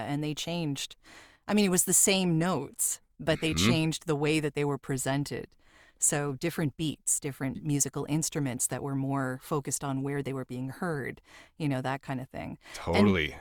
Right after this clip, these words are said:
Speaker 1: yeah, there's also the thing of, like, I, and again, I wanted to ask you about this if you ever, um,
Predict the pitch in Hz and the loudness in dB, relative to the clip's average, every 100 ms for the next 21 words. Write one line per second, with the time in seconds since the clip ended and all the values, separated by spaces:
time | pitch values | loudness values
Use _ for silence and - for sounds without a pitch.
0 | - 202 226 - 254 254 302 - 285 220 | -10 2 4 4 4 4 4 4 4 2
1 | 220 208 196 190 175 170 165 - - 175 | 4 2 2 0 2 2 2 0 -4 -2
2 | - 208 202 247 302 202 185 208 180 170 | 2 4 4 4 6 6 6 4 4 2
3 | - 170 151 147 147 160 151 127 143 135 | 2 0 2 2 2 0 -2 -2 -2 -2
4 | 139 139 - 135 127 127 123 | -2 -2 -6 -8 -4 -2 -4